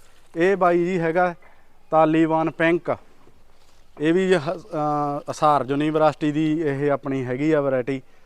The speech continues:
ਤੇ ਇਹ ਤਾਲੀਬਾਨ ਪਿੰਕ ਆ ਬਾਈ ਜੀ। ਆਹ ਅਮਰੂਦ ਦੀ ਤੁਸੀਂ ਕੁਆਲਿਟੀ ਵੇਖ ਲਓ, ਕੱਲ੍ਹ ਵਾਲਾ ਵੀ ਸੇਮ ਸੀ, ਇਹਦਾ ਸਾਈਜ਼ ਥੋੜ੍ਹਾ ਜਿਹਾ ਛੋਟਾ ਹੈ।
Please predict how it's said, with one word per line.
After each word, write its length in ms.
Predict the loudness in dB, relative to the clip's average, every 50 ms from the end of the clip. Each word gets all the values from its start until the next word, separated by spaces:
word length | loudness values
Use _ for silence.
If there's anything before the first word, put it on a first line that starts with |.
| -20 -20 -20 -20 -20 -20 -20 -20 -20 -20 -20 -6 -2
ਤੇ 140 | -2 0 0
ਇਹ 160 | 2 0 0
ਤਾਲੀਬਾਨ 600 | 2 4 4 4 6 6 4 4 6 6 4 2
ਪਿੰਕ 340 | 2 2 0 0 0 0 2
ਆ 80 | 0 2
ਬਾਈ 200 | 2 2 0 2
ਜੀ। 120 | 0 0
ਆਹ 140 | 2 2 0
ਅਮਰੂਦ 360 | 0 0 0 0 0 -2 -2
ਦੀ 120 | -4 -2 -4
ਤੁਸੀਂ 200 | -4 -4 -6 -4
ਕੁਆਲਿਟੀ 500 | 0 2 4 4 4 2 0 -4 -4 -2
ਵੇਖ 200 | -2 -4 -4 -4
ਲਓ, 180 | -8 -8 -8 -12 -20 -20 -20 -20 -20 -20 -20 -20 -20 -20 -20 -20 -20 -20 -20 -20 -20 -12 0
ਕੱਲ੍ਹ 300 | 6 6 6 8 8 6
ਵਾਲਾ 200 | 8 8 6 6
ਵੀ 120 | 4 0
ਸੇਮ 400 | -2 -2 -2 0 0 2 2 0
ਸੀ, 320 | 0 -2 -4 -6 -6 -10 -14 -20 -20 -20 -20 -20 -20 -20 -10 0
ਇਹਦਾ 300 | 2 2 6 6 6 4
ਸਾਈਜ਼ 380 | 4 4 4 6 6 4 2 0
ਥੋੜ੍ਹਾ 360 | 0 2 2 4 4 4 4
ਜਿਹਾ 140 | 4 2 2
ਛੋਟਾ 320 | 0 -2 -6 -2 0 0
ਹੈ। 180 | 0 0 0